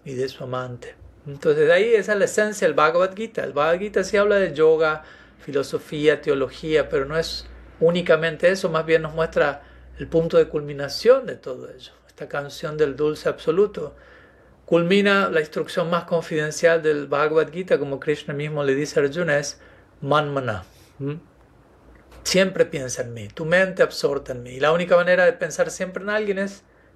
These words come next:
enamorándonos de ese alguien. Entonces esa es la cima del Bhagavad Gita. Enamorarnos perdidamente del dulce absoluto y él responderá acorde.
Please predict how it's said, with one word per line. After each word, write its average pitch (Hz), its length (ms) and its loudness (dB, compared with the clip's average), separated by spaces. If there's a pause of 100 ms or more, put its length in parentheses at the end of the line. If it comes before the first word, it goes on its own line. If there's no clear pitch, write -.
(120)
enamorándonos 151 800 2
de 123 120 -2
ese 131 200 -8
alguien. 127 320 -10 (560)
Entonces 160 300 2
esa 208 100 4
es 190 60 2
la 170 160 4
cima 180 420 -4
del 156 120 2
Bhagavad 135 420 0
Gita. - 380 -16 (580)
Enamorarnos 160 640 4
perdidamente 147 800 -2
del 131 100 -6
dulce 151 280 -2
absoluto 190 720 -2 (500)
y 156 160 2
él 170 160 6
responderá 151 640 -2
acorde. 131 600 -4